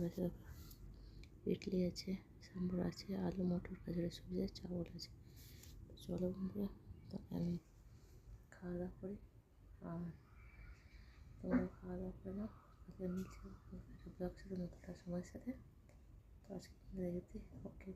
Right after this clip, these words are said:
বাই, গুড নাইট, রেখে সুইটি, লাভ ইউ, টাটা। সব খাওয়া দাওয়া করা যাক। ঠিক আছে, জানো,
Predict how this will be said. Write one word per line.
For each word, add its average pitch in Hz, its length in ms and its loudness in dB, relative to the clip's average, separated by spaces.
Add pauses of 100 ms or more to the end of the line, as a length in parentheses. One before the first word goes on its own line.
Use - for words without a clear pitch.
বাই, 190 160 0 (260)
গুড 180 220 -2
নাইট, 185 180 2 (220)
রেখে 180 300 -4
সুইটি, 185 300 -4 (760)
লাভ 175 220 0
ইউ, 196 80 0 (800)
টাটা। 165 260 -6 (640)
সব 185 140 2 (380)
খাওয়া 175 160 4
দাওয়া 180 160 2
করা 180 180 4
যাক। 226 120 0 (800)
ঠিক - 200 -8
আছে, - 160 -10 (300)
জানো, 165 200 2